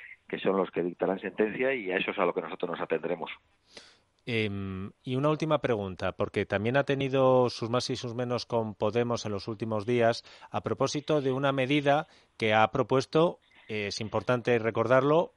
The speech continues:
Speaker 2: el, uno de los dos partidos que gobierna España, que es la nacionalización, además de la legalización, la nacionalización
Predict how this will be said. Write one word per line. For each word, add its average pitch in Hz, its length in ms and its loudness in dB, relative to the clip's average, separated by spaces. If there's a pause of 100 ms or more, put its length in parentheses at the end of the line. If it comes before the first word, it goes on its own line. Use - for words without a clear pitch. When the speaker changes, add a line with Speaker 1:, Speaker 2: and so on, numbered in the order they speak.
(120)
Speaker 2:
el, 101 580 -4
uno 127 240 0
de 131 60 2
los 127 160 4
dos 123 140 0
partidos 131 440 0
que 135 100 -2
gobierna 104 420 0
España, 123 400 0
que 104 220 2
es - 160 0 (360)
la 131 380 4
nacionalización, 156 1300 0 (400)
además 110 400 4
de 123 120 6
la 120 120 8
legalización, 123 880 2 (260)
la 123 160 0
nacionalización 143 1000 0